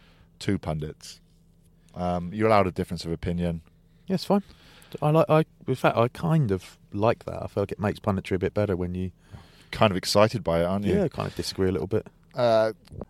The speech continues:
Speaker 1: pretty decent win for Saracens over in Glasgow.
Speaker 2: No, they're not on a, no, they haven't flown anywhere or got a boat.
Speaker 1: They probably have.
Speaker 2: They have flown. They haven't left the island, is what I'm saying. They haven't left the British
Speaker 1: They
Speaker 2: Isles.
Speaker 1: left the country, though.
Speaker 2: Yeah, but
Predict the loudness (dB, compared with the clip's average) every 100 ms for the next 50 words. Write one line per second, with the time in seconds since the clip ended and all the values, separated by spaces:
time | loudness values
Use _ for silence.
0 | _ _ _ 4 6 8 6 6 4 6
1 | 6 6 0 4 8 8 8 2 -4 6
2 | 10 12 10 8 8 8 10 10 10 8
3 | 8 8 0 -4 0 2 0 -4 -8 -2
4 | 0 0 -4 -6 -2 0 0 0 -4 -2
5 | 2 2 0 -2 -2 -2 -2 -2 0 0
6 | -2 -2 4 8 10 10 8 4 2 2
7 | 2 0 0 -2 -6 _ _ _ _ _
8 | _ _ _ 4 4 4 0 2 2 2
9 | 0 -4 -8 -14 -16 -16 -10 -8 -8 -10
10 | _ _ -20 -14 -6 -6 -4 -8 -8 -4
11 | 4 6 8 6 4 -2 -20 -18 -4 -2
12 | -2 -2 -4 -4 -8 -14 _ _ _ _
13 | _ _ _ 0 0 0